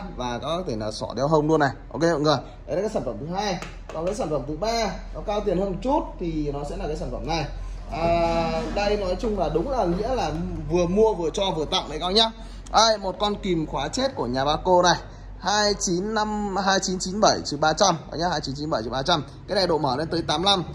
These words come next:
giá bình thường đang bán lên tới cả hai triệu đồng một cái. Và hôm nay sẽ thứ nhất là khuyến mại là còn một triệu sáu trăm chín mươi chín nghìn, nhưng mà lại tặng kèm thêm cả cây này nữa, tặng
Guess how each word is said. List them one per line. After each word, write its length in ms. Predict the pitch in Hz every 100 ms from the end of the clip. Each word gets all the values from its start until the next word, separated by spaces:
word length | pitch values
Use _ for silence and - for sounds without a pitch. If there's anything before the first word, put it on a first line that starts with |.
| - -
giá 200 | 139 170
bình 160 | 233 190
thường 200 | 190 170
đang 160 | 185
bán 180 | 165 147
lên 80 | 190
tới 120 | 165 165
cả 120 | 123 135
hai 140 | 185
triệu 200 | - 160
đồng 180 | 156 139
một 80 | 135
cái. 240 | 143 170 214 - - -
Và 80 |
hôm 100 | 151
nay 240 | 180 202 185 - - -
sẽ 340 | - 202 233
thứ 60 | 226
nhất 180 | 208 285 -
là 160 | 147 135
khuyến 180 | 165 175
mại 260 | 208 196 -
là 140 | 135
còn 320 | 131 135 131 139
một 140 | 143
triệu 240 | - 165 107
sáu 220 | - 147
trăm 140 | 185
chín 120 | 185 175
mươi 60 |
chín 200 | 160 170
nghìn, 220 | 214 180 135 - - 156
nhưng 100 | 185
mà 100 | 156
lại 120 | 143 -
tặng 140 | 254 - 175
kèm 240 | 202 165
thêm 160 | 180 175
cả 140 | 139 135
cây 100 | 147
này 140 | 123
nữa, 220 | 123 170 - - - -
tặng 180 | 190 165